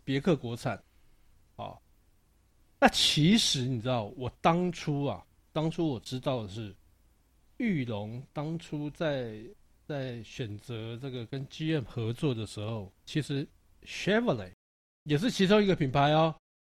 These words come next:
G M底下它好几，很，很，很，很多品牌嘛，Buick、Pontiac、Chevrolet，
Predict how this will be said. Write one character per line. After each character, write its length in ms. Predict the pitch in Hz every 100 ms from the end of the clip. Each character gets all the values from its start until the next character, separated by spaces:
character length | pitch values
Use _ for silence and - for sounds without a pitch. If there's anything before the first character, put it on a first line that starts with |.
| - -
G 180 | - 285
M 100 | 254
底 180 | 170
下 200 | 143 262
它 180 | 233 247
好 180 | - 190
几， 180 | 196 185
很， 200 | 151 175 _ _ _ _ -
很， 240 | 202 190
很， 320 | 170 185 180
很 120 | 170
多 140 | 170 240
品 160 | 196
牌 180 | 147 139
嘛， 220 | 151 127 - _ _ -
Buick、 340 | 220 240 190 - - -
Pontiac、 540 | - 202 208 190 143 107 - _ _ - - _ -
Chevrolet， 560 | - 208 196 135 101